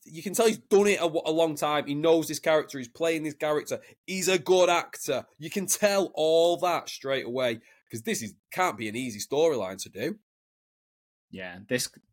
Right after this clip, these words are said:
Speaker 2: this could be the greatest Harold storyline yet.
Speaker 1: Yeah, I liked the page about hi-, with him and Lou on it.
Speaker 2: Yeah.
Speaker 1: That's a
Speaker 2: <laughs>
Speaker 1: nice page.
Speaker 2: That is a great page. What,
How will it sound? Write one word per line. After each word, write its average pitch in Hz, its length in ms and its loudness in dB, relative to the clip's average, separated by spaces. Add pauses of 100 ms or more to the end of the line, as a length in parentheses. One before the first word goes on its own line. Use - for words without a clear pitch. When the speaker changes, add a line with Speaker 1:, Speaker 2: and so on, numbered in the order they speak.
(100)
Speaker 2:
this 135 200 0
could 117 200 -6
be 117 120 -4
the 107 80 -8
greatest 107 360 -8
Harold 110 280 -4
storyline 98 540 -6
yet. 98 240 -6 (1200)
Speaker 1:
Yeah, 135 240 0
I 131 40 -2
liked 151 420 0
the 143 100 -2
page 135 360 -2
about 120 360 -2
hi-, 117 120 -10
with 120 180 -4
him 117 160 -6
and 113 140 -4
Lou 101 160 -2
on 98 80 -4
it. - 160 -10 (840)
Speaker 2:
Yeah. 104 200 -12 (300)
Speaker 1:
That's 143 280 0
a 151 140 0
Speaker 2:
<laughs> - 20 -2
Speaker 1:
nice 131 340 -2
page. 107 600 -4 (440)
Speaker 2:
That 131 220 0
is 120 100 -6
a 120 60 -6
great 113 320 -8
page. 107 480 -8 (540)
What, 127 180 -12